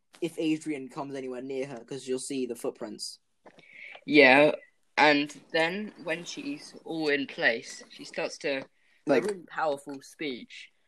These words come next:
Speaker 1: It's, it's
Speaker 2: about
Speaker 1: very, it's great acting on, uh, Elizabeth Moss's part.
Speaker 2: ab-, about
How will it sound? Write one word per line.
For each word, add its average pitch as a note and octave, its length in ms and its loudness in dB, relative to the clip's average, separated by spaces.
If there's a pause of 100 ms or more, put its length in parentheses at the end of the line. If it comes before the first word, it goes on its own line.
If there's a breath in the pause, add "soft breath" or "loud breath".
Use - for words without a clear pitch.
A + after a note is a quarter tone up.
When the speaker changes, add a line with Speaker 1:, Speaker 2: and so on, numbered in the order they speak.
Speaker 1:
It's, D#3 200 8
it's D3+ 160 4
Speaker 2:
about C#3 140 2
Speaker 1:
very, E3 240 8 (120)
it's D3 160 0
great D3 380 2
acting C3 600 0
on, C3 140 -4
uh, B2 140 -6 (100)
Elizabeth C3+ 380 -4
Moss's B2 360 -6
part. A#2 340 -4 (480)
Speaker 2:
ab-, - 300 -8
about D3+ 420 2